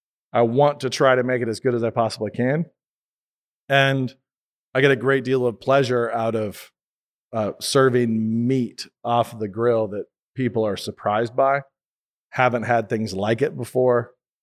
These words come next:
uh, or it's just a classic, but rendered in a way that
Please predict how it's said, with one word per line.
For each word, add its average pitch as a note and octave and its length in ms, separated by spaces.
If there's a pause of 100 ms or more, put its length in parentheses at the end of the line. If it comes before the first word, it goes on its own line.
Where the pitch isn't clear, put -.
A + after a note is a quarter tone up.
(280)
uh, G#2+ 220 (100)
or E3 340
it's - 400
just B2+ 320
a B2+ 80
classic, B2 640
but A#2 400
rendered A#2+ 400
in A#2 120
a A2+ 100
way A2+ 320
that G#2+ 200